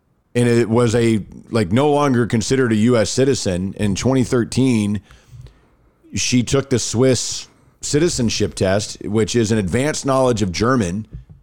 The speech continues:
which is the official language in Zurich, and, like, all the Swiss history and stuff, and became a citizen of Switzerland and relinquished her U S citizenship, which is wild.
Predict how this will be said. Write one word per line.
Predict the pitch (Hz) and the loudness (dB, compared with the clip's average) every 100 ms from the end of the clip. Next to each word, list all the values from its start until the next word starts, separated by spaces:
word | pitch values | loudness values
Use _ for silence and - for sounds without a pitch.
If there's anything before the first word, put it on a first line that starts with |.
| _ - | _ -6
which | 107 | -2
is | 113 | 0
the | 101 | 0
official | 104 127 123 123 | 0 0 2 2
language | 110 117 110 101 87 | 2 2 2 0 0
in | 87 | -2
Zurich, | 73 120 104 95 - - - | 0 0 0 -2 -6 -14 -4
and, | 104 107 104 101 101 98 - | -2 0 0 -2 -2 -4 -4
like, | 101 104 | -2 0
all | 120 | 0
the | 110 | 0
Swiss | - 123 107 | 0 -2 0
history | 123 127 117 104 | -2 0 0 0
and | 92 | 0
stuff, | - 101 117 | 0 -2 0
and | 95 92 82 - - _ | -2 -2 -6 -16 -20 _
became | 101 123 127 | -4 0 0
a | 110 | 0
citizen | 123 123 120 123 | 2 0 0 -2
of | 90 | 0
Switzerland | 117 131 135 135 147 147 | 0 0 0 0 0 -2
and | 120 113 110 107 107 110 - | 0 0 0 0 0 -2 -2
relinquished | 110 117 131 143 131 | 0 0 0 -2 0
her | 135 | 0
U | 127 143 | 2 4
S | 147 | 2
citizenship, | - 160 170 101 - 57 - | 0 -2 0 -4 -4 -8 -6
which | 90 | -4
is | 101 80 | -2 -2
wild. | 95 135 135 92 | -2 0 0 -2